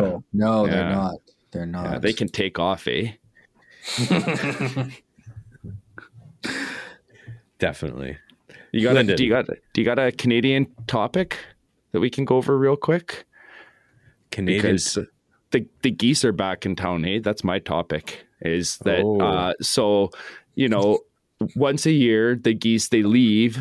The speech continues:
Speaker 2: and then once a year the geese come back, eh? And it's that time of year where the geese are coming back, and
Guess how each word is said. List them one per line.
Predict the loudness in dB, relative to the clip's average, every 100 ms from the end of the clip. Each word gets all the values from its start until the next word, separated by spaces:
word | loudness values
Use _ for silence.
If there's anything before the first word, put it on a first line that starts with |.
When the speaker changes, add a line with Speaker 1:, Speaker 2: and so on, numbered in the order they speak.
| -4
Speaker 2:
and | -2 0
then | 2 2
once | 2 2
a |
year | 2 4 4
the | 2
geese | 2 0 0
come | -2 0
back, | -2 -4 -2
eh? | 0 2 0 -2
And | -2 0 0
it's | 0
that | -2 0
time | 0 2
of |
year | 2 2
where | 2
the | 0
geese | 0 0 0
are | -2
coming | -2 -2 -2 -2
back, | -2 -4 -8 -8
and | -4 -2 -2